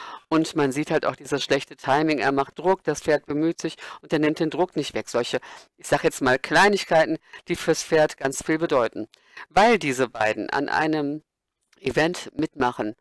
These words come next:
das Mustang Makeover heißt, äh, hab ich mir, hab ich da eben auch geguckt und mich ein bisschen damit beschäftigt. Es gab ja auch schon mal den Trainer-Contest, wo der Bernd Hackel mitgemacht hat. Da gab's auch so ein paar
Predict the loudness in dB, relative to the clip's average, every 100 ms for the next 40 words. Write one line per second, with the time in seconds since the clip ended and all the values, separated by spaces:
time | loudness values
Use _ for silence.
0 | _ _ _ _ _ -8 -6 -6 -12 -8
1 | -8 -6 -2 -2 0 -2 -4 -2 -2 -2
2 | -2 0 -2 -4 -14 -20 _ _ _ _
3 | _ _ _ _ -4 0 2 0 -2 2
4 | 2 2 -4 _ _ _ _ _ _ -2
5 | 2 4 4 2 2 4 4 2 2 0
6 | 0 -2 -2 -4 -6 -6 -2 -2 0 -2
7 | -2 -6 -6 0 0 0 -2 -2 _ -18
8 | -18 -6 0 2 4 2 2 0 0 0
9 | -2 2 4 6 4 2 0 0 -2 -2
10 | -2 -2 0 0 0 -2 -6 -4 -6 -4
11 | -4 -4 -4 -4 -2 -4 -4 -12 -18 -16
12 | -16 -20 -20 _ _ 0 4 4 2 0
13 | -2 0 2 2 0 0 0 -2